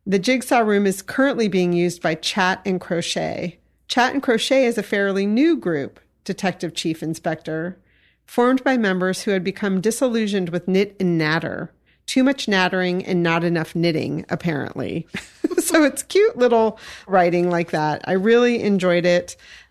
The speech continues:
It's narrated in certain chapters by a character named Joyce, and these chapters are her journaling about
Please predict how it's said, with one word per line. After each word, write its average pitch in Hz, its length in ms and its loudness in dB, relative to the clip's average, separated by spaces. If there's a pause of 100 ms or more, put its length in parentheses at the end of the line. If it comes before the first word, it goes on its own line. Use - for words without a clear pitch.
(120)
It's 196 360 -2
narrated 226 920 2
in 180 320 -2
certain 202 420 -2
chapters 180 560 -2
by 175 140 -2
a 160 140 -4
character 185 460 -4
named 170 360 0
Joyce, 175 580 -2
and 175 260 0
these 196 320 0
chapters 180 440 -2
are 160 140 -2
her 175 200 -4
journaling 156 880 -4 (120)
about 151 500 0